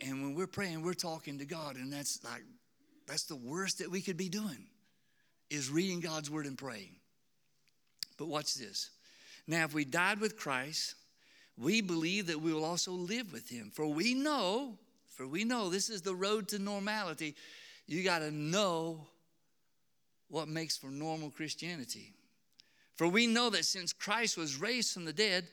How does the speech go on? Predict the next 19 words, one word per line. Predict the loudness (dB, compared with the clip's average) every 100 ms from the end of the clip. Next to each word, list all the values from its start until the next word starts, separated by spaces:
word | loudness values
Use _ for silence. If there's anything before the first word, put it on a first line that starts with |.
| -18 -20 -20 0
he | 0
cannot | 2 2 4 4 4
die | 4 6
again. | 4 2 -2 0
Death | 2 0 0
no | 0
longer | 0 0 -2 -2
has | -2 -4
mastery | -4 -2 0 0 -2 -4 -12 -14 -20 -6
over | 0 2 2
him. | 2 2 0 -6 -20 2
The | 2
death | 6 4 6
he | 4
died, | 4 4 6 4
he | 2 2 4
died | 4 4 2
to | 2
sin | 2 2 2 0